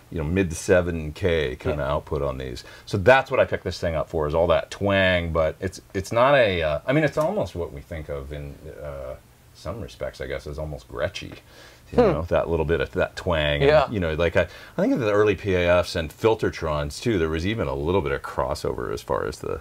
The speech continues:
Speaker 1: like, you know,
Speaker 2: Where they
Speaker 1: so,
Speaker 2: sat.
Speaker 1: yeah. But anyway, that's what I'll pick this up for. And it also just looks badass on
Speaker 2: Yeah.
Speaker 1: stage. <laughs>
Speaker 2: <laughs> Yeah.
Speaker 1: I've only taken it on tour once. I took it out with Melissa Etheridge. And, uh, I took it to a rehearsal,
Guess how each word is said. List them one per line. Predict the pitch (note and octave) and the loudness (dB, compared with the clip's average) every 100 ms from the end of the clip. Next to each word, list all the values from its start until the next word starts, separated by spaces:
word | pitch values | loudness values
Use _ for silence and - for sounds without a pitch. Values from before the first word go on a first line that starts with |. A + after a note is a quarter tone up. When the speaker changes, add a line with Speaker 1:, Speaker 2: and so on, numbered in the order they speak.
| - | -10
Speaker 1:
like, | - - - - | -12 -12 -16 -14
you | D2+ | -12
know, | C#2+ C#2+ E2+ | -8 -10 -6
Speaker 2:
Where | B2 | -4
they | A2 | -2
Speaker 1:
so, | C2+ | 2
Speaker 2:
sat. | A#2+ A2 A2 - - | 2 2 0 -6 -2
Speaker 1:
yeah. | B2 G#2+ E2 C2+ - - - | 4 6 4 0 -6 -8 2
But | A3+ | 6
anyway, | F#3+ A2 | 8 8
that's | A#2+ D#3 | 8 8
what | D3+ | 6
I'll | A2 | 4
pick | A2+ - | 4 -2
this | F#2+ F#2+ | 0 0
up | D#2 | 2
for. | F2 E2 | 4 4
And | - | 4
it | D#3+ | 4
also | E3 - | 4 2
just | C#2+ C#2+ - | -4 -4 -6
looks | C#2 C#2+ | -6 -6
badass | - B1 B1 B1+ - | -4 -4 -4 -6 2
on | C#3+ | 4
Speaker 2:
Yeah. | C3+ B2+ B2+ | 6 6 2
Speaker 1:
stage. | - - - D#3+ | -4 -4 0 4
<laughs> | G3 | 8
Speaker 2:
<laughs> | |
Yeah. | G3+ F3+ G3+ F#3 - | 8 6 4 2 4
Speaker 1:
I've | A#2+ | 4
only | D#3 D3 | 6 4
taken | D3 A2+ | 4 4
it | G2+ | 2
on | E2+ D#2+ | 0 0
tour | G2 F2 | 0 0
once. | D2+ D2 E2+ | 0 -2 -4
I | |
took | D2+ G#2 | -2 0
it | F2 | 2
out | D2 | 0
with | C#2+ | -2
Melissa | D2 D2 D#2 | -4 -2 -2
Etheridge. | C#2+ D2 B1+ - - - - | -2 -2 -8 -8 -20 -20 -14
And, | - D#2 C#2+ C#2 - | -4 -2 -2 -6 -6
uh, | E2 D2 - | -2 0 2
I | G#2+ | 2
took | D3+ | 4
it | C3+ | 4
to | |
a | A2+ | 4
rehearsal, | F2+ F#2 E2 - B1+ | 4 2 0 -2 -6